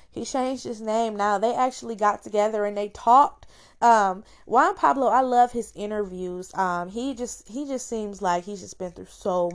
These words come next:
much with everything that, you know, how his father's life was.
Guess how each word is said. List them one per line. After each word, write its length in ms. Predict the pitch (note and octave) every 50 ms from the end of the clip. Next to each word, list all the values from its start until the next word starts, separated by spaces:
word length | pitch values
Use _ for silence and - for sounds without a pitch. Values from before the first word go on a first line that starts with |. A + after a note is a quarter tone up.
| F3
much 460 | F3+ F3 F3 F3 E3+ - D#3 - - - - - - - -
with 200 | - G3+ G3 G3
everything 440 | F#3+ G3+ G3+ G#3 G3 - G3+ G3+ G3
that, 240 | F#3 F3+ E3+ -
you 120 | - G3 G3
know, 320 | F#3 F#3 F3+ F3+ F3+ F#3
how 200 | F#3+ F#3 F3+ F#3
his 180 | F#3+ F3 F3 -
father's 460 | - F3 F3+ F3+ F3 F3+ F3+ F3 E3+
life 340 | F#3 E3+ F3 F3 F3+ - -
was. 500 | F3+ E3+ F3 F3 F3 F3 F3 F3 -